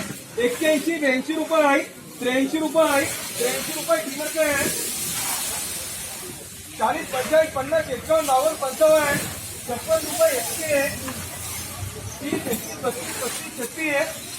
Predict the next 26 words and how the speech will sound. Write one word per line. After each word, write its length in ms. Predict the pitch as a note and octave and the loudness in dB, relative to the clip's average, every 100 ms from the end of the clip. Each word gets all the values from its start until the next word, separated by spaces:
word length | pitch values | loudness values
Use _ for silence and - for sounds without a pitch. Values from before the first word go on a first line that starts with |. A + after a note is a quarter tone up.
| A3+ | -6
चौतीस, 400 | A#3+ B3 E4 - | -6 -4 -4 -2
अडतीस, 440 | C4 C4+ D#4+ - | -2 -2 -2 0
चाळीस 220 | - - | 2 2
रुपये 260 | - - - | 2 2 4
आहे. 180 | D4 - D4+ - - - - | 4 4 2 2 0 -2 0
ही 80 | D4 | 2
आहे. 240 | D#4 D4 D4 - - - - - - - - - - - - - | 2 2 0 -6 -10 -10 -8 -6 -4 -4 -4 -6 -8 -10 -12 -6
पन्नास, 300 | A3 C4 D#4+ | -4 -2 -2
पंचावन्न 540 | D#4 B3+ D4+ D#4+ D#4 D#4 | 0 -2 2 2 2 4
आहे. 280 | D4+ C#4+ D4+ - - - A4+ | 6 6 4 0 -8 -4 -2
एकसष्ट, 180 | B4 - | 0 6
बासष्ट, 600 | D#4+ D4+ B3+ C4+ D#4 - | 6 6 4 2 2 2
त्रेसष्ट, 400 | C4 C4 D#4 - | 2 4 2 2
चौसष्ट 220 | C#4 - | 0 2
आहे. 280 | D#4+ D4+ C#4+ D4+ - - - - | 4 4 4 0 -4 -4 -4 0
पासष्ट 380 | A3+ B3+ D4 D#4 | 4 4 4 2
रुपये, 420 | D#4 D#4+ D4+ C#4+ D4+ - - - | 2 4 6 4 0 -6 -12 0
पासष्ट 360 | A#3 B3 D4+ D4+ | 2 2 0 -2
रुपये 280 | D4+ D#4+ C#4 | 2 2 2
हे 80 | |
मार्क 240 | C#4 D4+ D#4+ | 0 2 4
आहे. 280 | D4+ C#4 C#4 - - - - - - - - - - G#3+ F#3+ G3 - | 4 4 0 -6 -12 -14 -14 -4 -2 -2 -4 -12 -12 -6 -4 0 2
चाळीस, 340 | A#3 D#4+ G#3 | 4 4 4
पंचेचाळीस, 420 | C4 B3 D#4+ D#4+ C#4+ | 2 6 6 6 4
पन्नास 200 | C#4+ D#4 | 4 6
आहे. 340 | D4 D4+ | 6 6